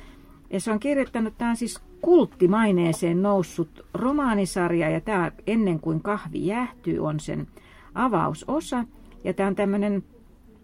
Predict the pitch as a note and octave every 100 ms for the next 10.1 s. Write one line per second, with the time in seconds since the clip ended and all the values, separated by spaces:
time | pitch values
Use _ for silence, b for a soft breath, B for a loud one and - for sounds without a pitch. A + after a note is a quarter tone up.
0 | - - - D#3+ D#3+ - C4 C#4+ G#3+ E3+
1 | D3+ D#3+ E3+ D#4 B3+ F3+ D#3+ F3 E3 -
2 | D3+ - B B B B G3+ C4 A#3+ D#3+
3 | D3+ F#3 E3 F3+ - C#4+ C4+ - D#3 E3
4 | D#3 - - - E3+ E3+ - A#3 B3 C4
5 | D#4+ D4 A3 - F#3 - D4+ C4+ F3+ F#3
6 | F#3 - E3 - A#3+ C#4+ G#3+ F3 F3 -
7 | - C#3 F#3+ G3 G3 C4+ G#3+ F#3+ D#3+ D#3
8 | - B B B A3 F#3 D#3+ F#3 G3+ A3
9 | E3 D3+ D#3+ E3 - - - - - -